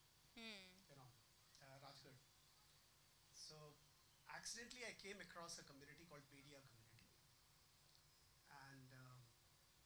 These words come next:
Speaker 2: seeing the plight of the community, particularly because they are into, traditionally into intergenerational prostitution.
Speaker 1: Yes.
Speaker 2: And a young girl would be prostituted by a mother.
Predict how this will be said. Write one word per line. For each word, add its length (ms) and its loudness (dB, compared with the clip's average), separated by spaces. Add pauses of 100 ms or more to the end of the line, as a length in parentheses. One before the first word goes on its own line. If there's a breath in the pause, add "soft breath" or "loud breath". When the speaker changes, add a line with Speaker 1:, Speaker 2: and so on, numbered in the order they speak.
(480)
Speaker 2:
seeing 440 6
the 80 8 (120)
plight 320 4
of 120 -2
the 240 2 (400)
community, 440 -8 (1600)
particularly 640 -4 (400)
because 280 -2
they 80 2
are 120 4
into, 240 -4 (600)
traditionally 600 12
into 120 2
intergenerational 920 4
prostitution. 720 0 (400)
Speaker 1:
Yes. 360 8 (240)
Speaker 2:
And 160 -2 (880)
a 120 -2
young 320 6
girl 240 6
would 120 -2
be 160 -4
prostituted 520 -2
by 120 -6
a 40 -6 (120)
mother. 120 -6